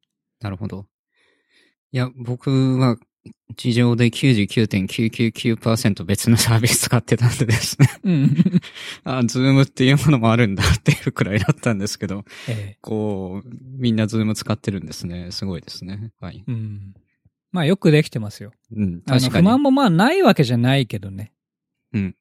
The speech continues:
Speaker 2: うん。個人的な不満は、あの、誰かがスクリーン共有すると、いきなりフルスクリーン乗っ取られるっていう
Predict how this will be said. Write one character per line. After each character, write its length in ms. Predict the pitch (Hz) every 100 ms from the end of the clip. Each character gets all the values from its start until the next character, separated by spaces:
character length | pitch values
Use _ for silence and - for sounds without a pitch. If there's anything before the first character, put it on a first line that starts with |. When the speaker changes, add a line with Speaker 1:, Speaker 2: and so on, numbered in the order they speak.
| _ _
Speaker 2:
う 60 | 117
ん。 320 | 107 101 107 _ _ _ _ _ _ _ _ _ _
個 120 | 139
人 120 | 151
的 200 | 185 190
な 100 | 180
不 100 | 170
満 240 | 160 160 156
は、 280 | 151 147 135
あ 60 |
の、 400 | 127 123 120 117 - _
誰 200 | 156 214
か 80 | 147
が 120 | 113
ス 100 | -
ク 100 | -
リ 120 | 160
ー 40 | 156
ン 40 |
共 180 | 156 170
有 120 | 120
す 120 | -
る 100 | 113
と、 340 | 104 110 104 - _ _ _ _ _ _ _ _
い 80 | 147
き 100 | 156
な 80 | 147
り 60 |
フ 120 | 139
ル 100 | 147
ス 100 | 151
ク 100 | -
リ 100 | 151
ー 40 | 131
ン 40 |
乗 100 | 107
っ 40 | 107
取 120 | 139
ら 60 | 120
れ 80 | 113
る 80 |
っ 40 | 101
て 220 | - -
い 260 | 98 104
う 80 | 110